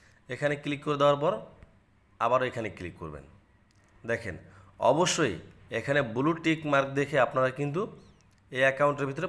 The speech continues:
প্রবেশ করবেন। Facebook for Creators, তাদের এখানে ফলোয়ার্স কিন্তু আছে তিন দশমিক সিক্স মিলিয়ন। অবশ্যই এটা দেখে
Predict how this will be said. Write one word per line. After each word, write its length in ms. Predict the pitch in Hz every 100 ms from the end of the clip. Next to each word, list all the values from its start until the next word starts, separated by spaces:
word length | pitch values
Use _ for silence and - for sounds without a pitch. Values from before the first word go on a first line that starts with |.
| 160
প্রবেশ 240 | 113 104 -
করবেন। 240 | 92 82 - - - _ -
Facebook 500 | 135 139 131 151 208 - - - _ -
for 200 | 135 160 185 - -
Creators, 520 | 135 117 101 85 73 - - _ _ - -
তাদের 220 | 110 120 143
এখানে 180 | 151 151 -
ফলোয়ার্স 400 | 135 143 147 143 -
কিন্তু 180 | 147 143 143
আছে 160 | 190 214 - - _ _ -
তিন 180 | 156 160 147
দশমিক 400 | 143 151 202 - - - - -
সিক্স 220 | 165 156 143 120
মিলিয়ন। 320 | 101 82 71 - - - _ _ - - - 110
অবশ্যই 320 | 127 131 139 139
এটা 140 | 139 143
দেখে 240 | 143 143